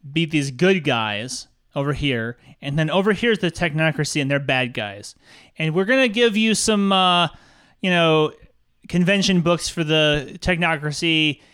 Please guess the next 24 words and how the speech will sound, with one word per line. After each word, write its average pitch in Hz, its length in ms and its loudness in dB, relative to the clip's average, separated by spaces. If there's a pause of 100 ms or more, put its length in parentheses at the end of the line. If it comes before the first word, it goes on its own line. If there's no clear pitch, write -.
(220)
and 160 160 -2
if 160 140 -4
you 175 80 0
have 175 160 0
a 175 80 0
real 170 540 4
out 165 240 0
there 160 400 2
storyteller, 165 800 2
you 143 140 2
can 151 160 -4
every 175 220 2
so 185 160 2
often 165 180 0
get 151 140 -2
a 151 60 -2
weird 160 480 0
chronicle 151 560 0
where 139 120 2
you're 135 120 0
playing 147 340 0
a 135 60 0
technocrat, 123 720 -4
right? 123 340 -6